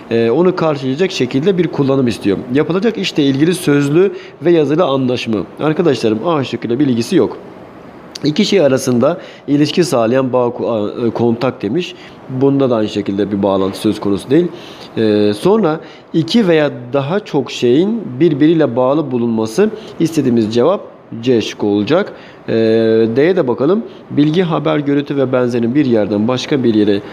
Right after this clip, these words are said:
iletilmesini sağlayan ağ sistemi demiş. Ağ sistemiyle bir ilgisi yok. Cevabımız Ceyhan olacaktır. Aşağıdakilerden hangisi bu atasözlerindeki altı çizili sözcüklerin karşıladığı anlamlardan biri değildir? Ee, rüzgar eken fırtına biçer arkadaşlar, burada zarar anlamında.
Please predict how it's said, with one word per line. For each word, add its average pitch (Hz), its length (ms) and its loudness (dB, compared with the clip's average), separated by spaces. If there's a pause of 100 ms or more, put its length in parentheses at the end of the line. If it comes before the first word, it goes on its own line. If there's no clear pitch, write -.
(140)
iletilmesini 127 540 0
sağlayan 110 480 0
ağ 127 200 0
sistemi 107 380 -4
demiş. 170 280 -2 (280)
Ağ 85 160 0
sistemiyle 117 380 0
bir 120 100 2
ilgisi 101 280 0
yok. 165 180 -2
Cevabımız 139 360 0
Ceyhan 107 260 0
olacaktır. 95 500 -4 (760)
Aşağıdakilerden 170 480 0
hangisi 180 600 -2
bu 156 120 2
atasözlerindeki 131 920 0
altı 131 280 0
çizili 123 280 0
sözcüklerin 123 580 2
karşıladığı 123 560 -2
anlamlardan 120 680 2
biri 143 180 0
değildir? 120 320 2 (580)
Ee, - 60 2 (360)
rüzgar 139 320 2
eken 170 260 2
fırtına 143 520 0
biçer 151 240 0
arkadaşlar, 123 720 0
burada 131 220 2
zarar 120 380 0
anlamında. 104 640 -2